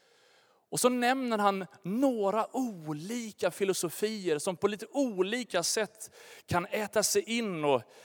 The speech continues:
försöka flytta fokus från det som är Kristus till någonting annat.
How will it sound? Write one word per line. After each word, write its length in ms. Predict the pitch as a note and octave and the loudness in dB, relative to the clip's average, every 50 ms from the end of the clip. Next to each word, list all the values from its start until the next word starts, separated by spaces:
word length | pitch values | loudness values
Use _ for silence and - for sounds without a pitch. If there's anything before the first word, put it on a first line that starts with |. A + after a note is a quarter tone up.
| - - - - | -20 -20 -10 -2
försöka 420 | - F#3+ - - A#3 G#3+ - G#3+ G3+ - - _ _ _ _ _ _ _ _ _ _ _ _ _ - | 0 0 4 6 4 4 4 4 -2 -2 -4 _ _ _ _ _ _ _ _ _ _ _ _ _ -12
flytta 560 | - - - A3+ C4 - - _ - A3+ A3 | -10 -4 0 0 0 0 0 _ -2 -4 -2
fokus 840 | - - A#3+ A#3+ A#3 A3 - - C#3+ G#2 F#2+ - - - - - _ _ _ _ _ _ _ _ _ _ _ - | -2 -2 -4 -4 -4 -4 -4 -2 -2 -2 -2 -2 -6 -6 -6 -10 _ _ _ _ _ _ _ _ _ _ _ -6
från 220 | - - F#3+ G3+ G3+ | 0 2 4 4 6
det 140 | G#3 G#3+ G3+ | 6 6 6
som 160 | - - G3+ | 4 0 -2
är 60 | G3 | -4
Kristus 520 | - - G3 G3+ F#3+ - - - G3 F#3 | -4 -4 -4 -2 0 0 0 0 -2 -4
till 120 | - - F#3 | -4 -4 -4
någonting 280 | F3+ E3+ D3 E3+ E3 | -4 -4 -6 -8 -8
annat. 680 | - - F#3 F3 D3+ C3+ C#3 E3+ E3 - _ - - - | -4 -2 -2 -2 -2 -6 -6 -8 -10 -12 _ -18 -20 -20